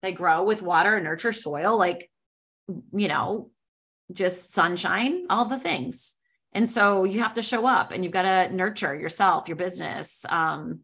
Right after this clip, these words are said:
and just with love and gratitude and just continue forward. But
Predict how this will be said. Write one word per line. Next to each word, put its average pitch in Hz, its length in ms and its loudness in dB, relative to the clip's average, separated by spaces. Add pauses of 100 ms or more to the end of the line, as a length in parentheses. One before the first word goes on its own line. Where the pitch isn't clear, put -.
(760)
and 208 160 2
just 202 400 -4
with 196 160 -4
love 185 460 4
and 165 220 -6
gratitude 185 600 2
and 160 120 -4
just - 480 -8
continue 202 420 2
forward. 160 560 -2
But 156 300 2